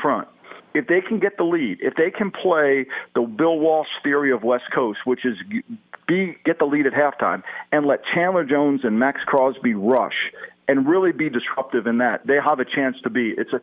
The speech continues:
tough competition. They play great quarterbacks, but they're set up to play quarterbacks because of Crosby and Jones. I think, and the one thing different between Andy Reid and Josh McDaniels is Josh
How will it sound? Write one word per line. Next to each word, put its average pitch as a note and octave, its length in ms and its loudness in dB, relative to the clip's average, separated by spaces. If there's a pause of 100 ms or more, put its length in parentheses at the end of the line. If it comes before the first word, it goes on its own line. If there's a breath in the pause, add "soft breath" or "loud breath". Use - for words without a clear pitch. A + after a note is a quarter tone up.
(140)
tough E3 180 2
competition. D#3 600 -2
They B2 80 2
play B2 220 0
great A#2+ 200 0
quarterbacks, D#3+ 480 0 (380 loud breath)
but D#3+ 160 0
they're D#3+ 160 0 (160)
set G#3+ 160 2
up G3 160 0
to - 80 0
play B2 240 0
quarterbacks B2 520 0
because C3+ 280 -2
of A#2 80 -2
Crosby A#2+ 460 0
and F#2+ 120 -6
Jones. A2 320 0 (560 loud breath)
I D#3+ 120 4
think, F#3+ 260 -2
and C#3+ 180 2
the C#3 60 2
one G3+ 240 0
thing F#3+ 300 -4
different C#3+ 480 -2
between B2+ 680 0
Andy E3 320 -2
Reid C#3+ 260 0
and G#2 140 -2
Josh A#2+ 220 2 (100)
McDaniels A2+ 560 -4
is G2 160 0 (720 loud breath)
Josh C4 260 2